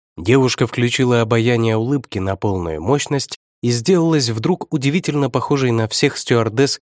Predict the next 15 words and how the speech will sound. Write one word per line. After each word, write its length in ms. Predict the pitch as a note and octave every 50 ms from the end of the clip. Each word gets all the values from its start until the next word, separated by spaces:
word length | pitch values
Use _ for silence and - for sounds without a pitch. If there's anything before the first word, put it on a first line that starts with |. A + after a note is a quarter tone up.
| _ _ -
рейса 560 | A2 A2+ A#2 B2+ C3 B2 - - C3 A#2+ A#2 - -
из 140 | A#2+ A2+ -
Сан-Франциско, 960 | - - A#2 G#2+ G2 - - G#2 G2 G2 - - B2+ C3+ - - - C3+ B2 - _ _ _ -
которым 380 | - C#3+ - D#3+ D#3 D3 C3
Пол 180 | - E3 E3+ D#3
летел 340 | C#3 B2+ A#2+ - B2 A#2+ A2+
во 160 | A2 G#2 G2
Вьетнам. 480 | F#2+ F#2 F2+ - - D#2 C#2 A2 - _ _ _ _ _ _ _ _ _ -
Затем 380 | A2 G#2+ A#2 A2 - A#2+ A2+ A2+
она 180 | A2 A2 G#2+
отвела 340 | G#2+ - A#2 A2 G#2+ G#2+ G2+
взгляд 380 | G2 G#2 G2+ A2 C3 B2 A2+ A2+
и 40 |
отошла 400 | G2+ F#2+ - G2+ - - A2+ G#2
прочь. 380 | - - - D#2+ - - -